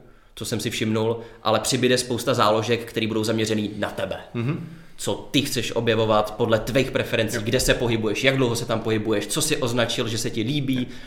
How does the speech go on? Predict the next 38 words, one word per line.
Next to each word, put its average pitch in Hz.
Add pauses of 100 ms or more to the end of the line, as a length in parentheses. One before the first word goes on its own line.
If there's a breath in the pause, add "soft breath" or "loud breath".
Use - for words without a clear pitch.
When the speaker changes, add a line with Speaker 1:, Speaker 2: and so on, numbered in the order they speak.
(120)
Speaker 1:
a 107
podobně, 113
tak 110
to 117
bude 113
teď 104
doporučovat 107
na 104 (180)
nový 117
kartě, 110
Speaker 2:
Jo. 107 (120)
Speaker 1:
která 107
se 110
doslova 113
jmenuje 104
pro -
tebe. 107
Speaker 2:
Mhm. - (240)
Třeba 120
jeden 135
ze 123
zajímavých 127
právě 120 (440)
provázání 117
s -
tím -
asistentem 117
bylo, 110
že 113
může 110
říct 110
jako, 110
„Hej 110
Google, 110 (640 loud breath)
pošli 107
mý 104
ženě, 104
eh, 101